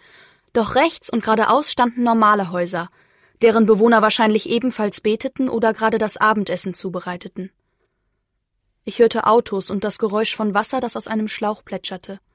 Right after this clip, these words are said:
Nebenan bewässerte eine Frau den Hof. Lähmende Angst hinderte mich daran, über die Mauer zu klettern. „Was, wenn Haji Amer genau jetzt zurückkommt?“, dachte ich.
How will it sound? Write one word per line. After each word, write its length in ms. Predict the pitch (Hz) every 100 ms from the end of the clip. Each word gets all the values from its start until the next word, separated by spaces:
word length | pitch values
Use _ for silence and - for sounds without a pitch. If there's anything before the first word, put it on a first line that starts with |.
| _ _ _ _ _ _ -
Nebenan 420 | 233 233 254 302
bewässerte 460 | 294 247 - - 220
eine 160 | 214
Frau 240 | - 220 226
den 180 | 226
Hof. 380 | 196 196 175 - _ _ _ _ _ _ _ _ _ _ _ _ _ _ _ _
Lähmende 560 | 214 220 247 240 226 -
Angst 360 | 208 214 - -
hinderte 360 | 233 226 -
mich 220 | 196 185
daran, 320 | - 190 196 208
über 180 | 202
die 140 | 190 196
Mauer 320 | 190 202 190
zu 160 | - 180
klettern. 420 | 190 170 180 185 _ _ _ - _
„Was, 320 | 220 247 -
wenn 240 | 220 214 196
Haji 340 | - - 233
Amer 340 | 208 196 214 220
genau 320 | 202 196 226
jetzt 320 | 220 220 -
zurückkommt?“, 580 | 240 233 254 - 180 -
dachte 280 | 170 - -
ich. 280 | 180 -